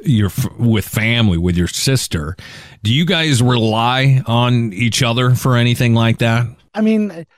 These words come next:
Speaker 2: my sister has back issues, so I'll make sure that she's not doing any heavy lifting or anything like that.
Speaker 1: Yeah.
Speaker 2: But other than that,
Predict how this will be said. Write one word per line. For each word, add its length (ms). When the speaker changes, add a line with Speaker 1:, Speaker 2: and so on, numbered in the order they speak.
Speaker 2:
my 180
sister 300
has 260
back 320
issues, 380
so 120
I'll 100
make 180
sure 180
that 180
she's 200
not 180
doing 240
any 200
heavy 220
lifting 400
or 100
anything 300
like 200
that. 260
Speaker 1:
Yeah. 200
Speaker 2:
But 240
other 220
than 220
that, 440